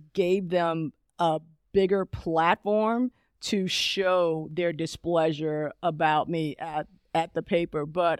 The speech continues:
one of my favorite stories for, <laughs> for detractors is, um, I wrote a column once about, it was right after nine eleven, about quilters and how quilters were making quilts to, you know, address the grieving around nine eleven.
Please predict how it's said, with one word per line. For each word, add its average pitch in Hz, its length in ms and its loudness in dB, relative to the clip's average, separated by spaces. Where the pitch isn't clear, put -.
one 214 140 4
of 254 60 6
my 208 140 6
favorite 180 380 -2
stories 147 640 -2
for, 151 180 -10
<laughs> 185 300 -8
for 160 280 2
detractors 170 680 2
is, 165 180 -2
um, 151 340 -2
I - 60 -10
wrote 196 160 2
a 202 40 -6
column 190 340 6
once 151 380 0
about, 165 560 4
it 180 60 -10
was 170 140 -4
right 185 280 2
after 202 200 0
nine 170 180 2
eleven, 147 500 -2
about 160 200 -2
quilters 165 520 -8
and 175 160 2
how 175 140 4
quilters 190 420 0
were 175 60 0
making 165 280 0
quilts 165 600 -2
to, 156 440 -4
you 175 140 -2
know, 156 100 -2
address 165 380 -4
the 170 100 -8
grieving 175 300 -4
around 160 260 -2
nine 151 140 -6
eleven. 190 460 4